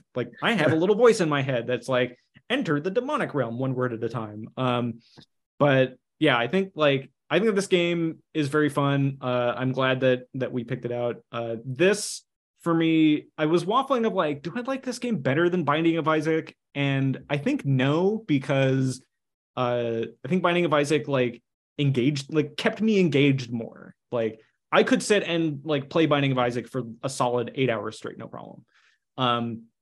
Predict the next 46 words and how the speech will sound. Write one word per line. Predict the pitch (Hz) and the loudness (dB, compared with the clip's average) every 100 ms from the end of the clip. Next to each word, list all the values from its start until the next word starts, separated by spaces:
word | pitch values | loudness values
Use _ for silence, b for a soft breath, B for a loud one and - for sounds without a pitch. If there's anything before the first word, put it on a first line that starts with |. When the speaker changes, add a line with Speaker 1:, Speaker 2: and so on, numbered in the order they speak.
| _ - | _ -2
Speaker 1:
we | 143 | 2
did | 208 202 | 2 4
just | 208 - | 0 4
play | 170 151 | 2 4
Fights | 147 139 | 2 0
in | 139 | -2
Tight | 131 117 | -2 -6
Spaces. | - 208 190 127 113 113 _ _ _ _ - | 0 0 0 -2 -4 -8 _ _ _ _ -18
I | 120 | -14
feel | - 226 220 | -2 2 4
like | 190 170 170 _ _ _ _ _ _ 139 | 4 4 0 _ _ _ _ _ _ -10
this | 135 185 190 | 0 0 2
kind | 226 | 0
of | 185 | 0
splits | - 180 180 | 0 -2 0
the | 147 | 0
difference | 151 147 139 - | 0 0 -6 -4
between | 135 151 143 | -4 -2 -2
the | 135 | -2
two | 135 123 | -4 -6
for | 123 | -4
me | 143 160 | -2 0
as | 127 | -2
my | 127 | -2
number | 127 120 | -4 -4
f-, | 113 - _ _ | -6 -10 _ _
four | - 170 147 | 0 2 2
game | 113 104 104 110 120 | 0 -4 -10 -12 -6
out | 123 | -6
of | 117 | -6
the | |
fifteen | 113 117 113 117 | -8 -10 -8 -10
that | 113 | -10
we've | 117 117 | -12 -12
ranked, | 107 104 110 _ _ _ _ _ _ _ - | -12 -12 -16 _ _ _ _ _ _ _ -4
in | 139 143 | -2 0
that | 139 131 127 127 _ _ _ _ - | 0 2 0 -2 _ _ _ _ -8
it's | 131 | -4
very | 123 156 | 2 2
unique. | 220 165 156 - _ _ _ - | 4 2 2 -4 _ _ _ -6
I | 127 | 2
like | 147 170 - _ 143 | 2 2 -2 _ -2
all | 156 | 0
the | 151 | 0
art | 147 151 | -2 -2
style | 156 143 143 139 139 | -2 0 2 0 -2